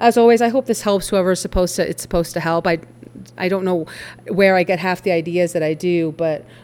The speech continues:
whenever they come through, I always try to make sure that I get 'em out, even if I'm not quite sure why I have to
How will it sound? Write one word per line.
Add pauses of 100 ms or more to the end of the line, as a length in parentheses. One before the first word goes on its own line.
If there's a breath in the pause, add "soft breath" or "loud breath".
(140)
whenever
they
come
through,
I
always
try
to
make
sure
that
I
get
'em
out,
even
if
I'm
not
quite
sure
why
I
have
to